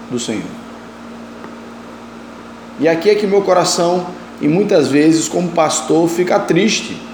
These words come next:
Será que nós temos sido abundantes na obra do Senhor?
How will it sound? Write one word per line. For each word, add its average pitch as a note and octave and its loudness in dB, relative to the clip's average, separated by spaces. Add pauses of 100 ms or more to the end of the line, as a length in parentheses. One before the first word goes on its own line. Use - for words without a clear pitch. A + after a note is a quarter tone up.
(1000)
Será A3 4
que A#3+ 2
nós G#3+ 4
temos A3 2
sido G#3 4
abundantes G#3 4
na F3+ 0
obra G3 4
do F3 0
Senhor? D#3 0